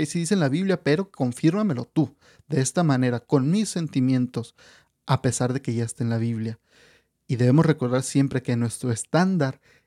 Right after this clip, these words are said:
es la palabra de Dios. Lo que yo vivo, lo que yo experimento, lo que yo siento, tengo que verlo a través de la palabra de Dios. No ver la palabra de Dios a través de mis sentimientos, a través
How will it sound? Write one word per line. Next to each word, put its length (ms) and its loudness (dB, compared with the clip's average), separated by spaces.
es 200 -4
la 160 2
palabra 420 0
de 140 -4
Dios. 380 -8
Lo 240 4
que 140 2
yo 160 6
vivo, 420 2
lo 220 6
que 100 2
yo 120 4
experimento, 840 2
lo 300 6
que 140 0
yo 160 2
siento, 560 0
tengo 340 -2
que 120 -2
verlo 400 0
a 160 0
través 640 -2
de 100 -2
la 120 -2
palabra 600 -2
de 180 2
Dios. 440 0
No 260 6
ver 200 4
la 120 4
palabra 420 2
de 100 0
Dios 260 0
a 40 -4
través 280 -2
de 80 -2
mis 200 0
sentimientos, 760 0
a 120 -2
través 480 0